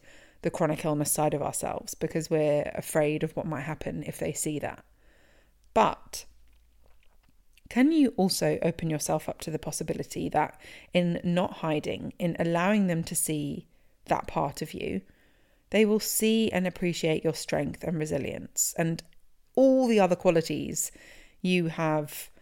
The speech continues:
developed or, you know, that have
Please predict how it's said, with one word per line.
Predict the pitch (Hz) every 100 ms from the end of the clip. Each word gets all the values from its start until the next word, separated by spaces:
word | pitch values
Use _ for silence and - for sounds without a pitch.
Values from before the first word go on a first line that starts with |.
| _ _ _ _ _ _ _ _ _ _ _ - 170
developed | 175 160 151 - - -
or, | 165 156 151 143 90 90 - -
you | 180 165
know, | 147 147
that | 147
have | 160 151